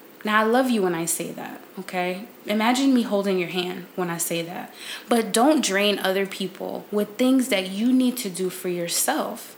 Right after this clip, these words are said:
Maybe you need to just get up and say, "I wanna learn the piano." And that personal time, you being committed to that task, you enjoying music, will help you in all of the other things and efforts of your life.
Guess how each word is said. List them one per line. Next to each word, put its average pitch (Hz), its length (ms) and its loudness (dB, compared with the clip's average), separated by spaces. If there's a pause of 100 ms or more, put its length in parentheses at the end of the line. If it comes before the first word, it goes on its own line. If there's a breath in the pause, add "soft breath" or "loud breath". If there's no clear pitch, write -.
(680 loud breath)
Maybe 302 280 6
you 254 280 6
need 254 180 6
to 233 120 2
just 185 580 0 (200)
get 254 200 2
up 247 180 0
and 208 100 0
say, 180 380 0
"I 247 100 2
wanna 311 200 6
learn 233 240 4
the 202 80 0
piano." 180 600 -4 (480 loud breath)
And 233 160 4
that 294 220 2
personal 269 480 4
time, 208 540 0
you 240 180 4
being 214 320 0
committed 190 480 0
to 190 140 -2
that 180 260 -4
task, 175 500 -4
you 233 180 2
enjoying 190 680 2
music, 180 560 -2 (260 loud breath)
will 220 140 2
help 262 400 2
you 196 220 -2
in 185 180 0
all 208 340 4
of 220 140 0
the 202 160 -2
other 185 240 0
things 180 480 -4
and 180 140 -4
efforts 175 420 -4
of 165 160 -8
your 170 100 -4
life. 170 460 -8